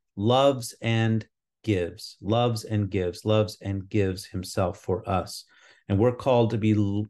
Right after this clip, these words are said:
walking in that love. And, um, it's not an easy calling. Um, as Bon-, Dietrich Bonhoeffer says, he calls us, "Come, bids us come,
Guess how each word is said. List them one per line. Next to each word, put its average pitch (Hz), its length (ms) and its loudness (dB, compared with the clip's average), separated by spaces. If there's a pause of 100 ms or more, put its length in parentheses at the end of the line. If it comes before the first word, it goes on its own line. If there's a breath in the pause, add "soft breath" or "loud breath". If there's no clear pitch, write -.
walking 117 720 -2
in 107 300 -2
that 104 300 -2 (220)
love. 95 460 -2 (1000 soft breath)
And, 98 400 -2
um, 95 340 0 (140)
it's 107 240 -2
not 131 140 2
an 123 100 4
easy 120 560 0 (120)
calling. 117 560 0 (1120)
Um, 92 440 -8 (180)
as 98 120 -2
Bon-, 110 460 2
Dietrich 113 400 0
Bonhoeffer 110 560 0
says, 107 300 0
he 104 240 -4 (320)
calls 117 300 0
us, 107 160 -2 (120)
"Come, 107 380 -2 (340 loud breath)
bids 117 200 0
us 110 100 -2
come, 107 440 2